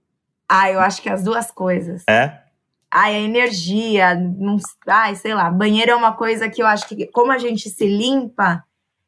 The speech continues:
Speaker 1: então eu fico meio assim: vamos deixar tudo fechado pra energia não voltar.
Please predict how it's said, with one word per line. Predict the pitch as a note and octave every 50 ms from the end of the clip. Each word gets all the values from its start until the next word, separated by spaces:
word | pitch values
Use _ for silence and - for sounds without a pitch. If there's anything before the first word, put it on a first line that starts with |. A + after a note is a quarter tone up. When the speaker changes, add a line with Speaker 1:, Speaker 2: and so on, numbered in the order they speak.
| _ _
Speaker 1:
então | - F#3+ G3+ G#3 G3+ - _ - G#3+ G3+ G3+ G#3 G#3+ G#3+ G#3+
eu | G#3+
fico | G#3 G#3+ A#3 G#3+ - G#3+
meio | A3+ A3 A3+ A3+ A3
assim: | A3+ A3 - - G#3+ G3 G3 F3
vamos | E3 B3 C4+ D#4 E4 B3+
deixar | B3 B3+ B3+ - - B3 A#3+
tudo | B3+ A#3 A#3+
fechado | - - A3+ G#3+ - A#3 A#3+ A#3+
pra | - A#3+ A3+
energia | A3 G#3+ A3 G#3+ G3 A3 A3
não | G#3+ G#3+ G#3+
voltar. | G3 A#3 A#3 A3+ A3 - - G3 F3+ E3 E3 D#3